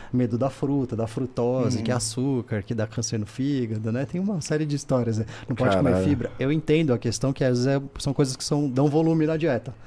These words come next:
Speaker 1: mas não pode deixar de comer. Então, acho que essas são as primeiras coisas, e dormir.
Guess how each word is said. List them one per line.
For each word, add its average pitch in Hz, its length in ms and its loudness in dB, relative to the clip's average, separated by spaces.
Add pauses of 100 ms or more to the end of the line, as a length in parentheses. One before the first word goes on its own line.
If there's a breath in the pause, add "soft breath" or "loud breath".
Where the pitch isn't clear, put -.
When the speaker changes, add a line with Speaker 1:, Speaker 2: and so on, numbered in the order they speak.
(380 loud breath)
Speaker 1:
mas 110 140 0
não 135 60 -2
pode 131 180 -2
deixar 131 160 -4
de - 80 -10
comer. 135 280 -2
Então, 139 200 -2
acho 160 100 -4
que 190 60 -2
essas 160 180 -2
são 175 160 0
as 151 80 0
primeiras 160 400 -2
coisas, 107 320 0
e 120 60 -2
dormir. 139 320 0